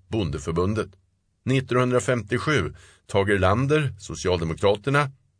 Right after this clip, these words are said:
Nittonhundrasextionio, Olof Palme, Socialdemokraterna. Nittonhundrasjuttiosex, Torbjörn Fälldin, Centerpartiet, Folkpartiet, Moderaterna. Nittonhundrasjuttioåtta,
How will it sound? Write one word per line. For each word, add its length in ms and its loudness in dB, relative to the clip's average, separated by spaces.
Nittonhundrasextionio, 1200 0
Olof 420 0
Palme, 600 0
Socialdemokraterna. 1120 0
Nittonhundrasjuttiosex, 1300 -2
Torbjörn 440 2
Fälldin, 600 -2
Centerpartiet, 1040 0
Folkpartiet, 880 -2
Moderaterna. 720 0
Nittonhundrasjuttioåtta, 1300 0